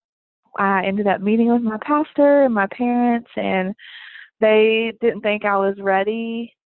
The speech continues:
um, as far as, like, my faith goes. Like, I was interested in,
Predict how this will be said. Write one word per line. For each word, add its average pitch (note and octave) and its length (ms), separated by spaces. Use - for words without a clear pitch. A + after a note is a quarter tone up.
um, G3 400
as F#3+ 200
far G3 260
as, G3 140
like, F#3+ 320
my F#3 300
faith G#3+ 340
goes. B3 440
Like, G3+ 180
I F#3+ 100
was G3 160
interested D#4+ 560
in, D#4 300